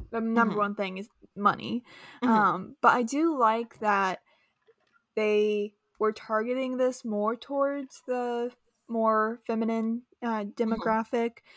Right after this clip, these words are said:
Speaker 2: Mm-hmm.
Speaker 1: Um, I don't know how successful that was, just because knowing how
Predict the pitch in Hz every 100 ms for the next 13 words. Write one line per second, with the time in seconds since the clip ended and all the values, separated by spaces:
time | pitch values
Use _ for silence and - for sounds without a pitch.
0 | - - 214 202 226 208 175 180 220 302
1 | _ _ _ _ _ - 202 196 196 190
2 | 202 - - - 254 - 277 254 240 233
3 | 226 226 233 - 214 - 226 - 214 208
4 | 208 208 208 208 202 202 214 196 190 190
5 | 190